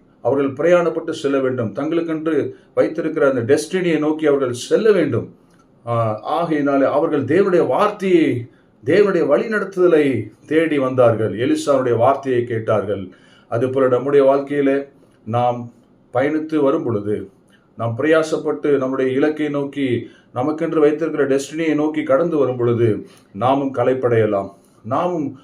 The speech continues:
ஒருவேளை நம்முடைய தேவை நிமித்தமாக நாம்,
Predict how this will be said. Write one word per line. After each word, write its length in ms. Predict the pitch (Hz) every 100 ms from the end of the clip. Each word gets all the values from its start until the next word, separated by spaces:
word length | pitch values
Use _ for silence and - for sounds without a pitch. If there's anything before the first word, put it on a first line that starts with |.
| _
ஒருவேளை 380 | 131 151 156 156
நம்முடைய 360 | 135 135 131
தேவை 340 | - 151 156 151
நிமித்தமாக 880 | 143 139 139 135 127 123 117 107 - _ _
நாம், 440 | 117 123 110 110